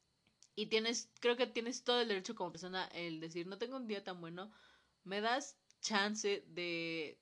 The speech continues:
darme mi espacio tantito?". O sea, que es totalmente válido eso. ¿Por qué? Porque por, por varias razones. Al-, hay personas que les gusta estar solos cuando la pasan mal.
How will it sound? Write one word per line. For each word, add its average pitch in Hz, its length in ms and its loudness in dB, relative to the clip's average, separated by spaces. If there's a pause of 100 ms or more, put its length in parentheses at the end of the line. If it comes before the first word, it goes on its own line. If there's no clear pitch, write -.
(220)
darme 190 320 -2
mi 175 60 -4
espacio 170 480 -4
tantito?". 170 520 -4
O - 80 0
sea, 165 220 -2 (140)
que - 80 0
es 370 120 0
totalmente 247 960 2
válido 170 520 -2
eso. 165 300 -6 (560)
¿Por 196 260 -2
qué? 196 240 4
Porque 262 560 -4 (720)
por, 320 320 6 (220)
por 339 160 6
varias 427 280 6
razones. 240 640 2 (320)
Al-, 247 280 0 (180)
hay 269 120 2
personas 320 440 2
que 269 80 -2
les 233 160 0
gusta 214 240 -4
estar 214 160 2
solos 202 360 0
cuando 180 280 -2
la 160 440 -2
pasan 175 320 -4
mal. 165 340 -2